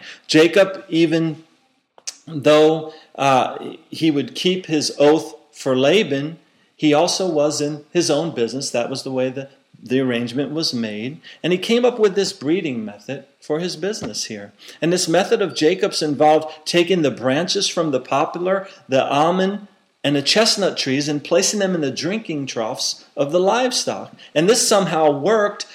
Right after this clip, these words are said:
and caused for conception to take place. Then, when the stronger livestock was born, he used his breeding method on those ones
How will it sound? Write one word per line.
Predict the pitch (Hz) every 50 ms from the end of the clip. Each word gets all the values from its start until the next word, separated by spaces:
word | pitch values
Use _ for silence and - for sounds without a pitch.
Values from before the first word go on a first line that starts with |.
| - _
and | 151 170 170 160
caused | - 185 180 185 185 185 185 - -
for | 175 175 170
conception | 170 - - 185 180 180 - - - 226 247 262 - - - 147 123 113 107 104 - _ _ _ _ _ -
to | - 143
take | - - 156 143 147 143 - - - - _ _
place. | - 185 202 226 190 131 113 113 - - - - _ _ _
Then, | - 117 156 170 175 180 175 180 - - -
when | - 139 151 143
the | 131 127
stronger | - - - 156 156 170 175 180 170 151 143 143
livestock | 143 147 147 147 151 135 - - - 139 135 139 135 -
was | 127 117 120 110 -
born, | - 117 151 170 170 151 135 139 143 139 - - -
he | - 147
used | 143 139 139 143 139 135 -
his | 143 131 -
breeding | - 95 120 131 160 196 202 196 170 147
method | 139 127 127 - - 127 - - - _ _
on | - 123 135 139 131
those | 156 180 226 247 - -
ones | 113 117 117 123 151 160 - - -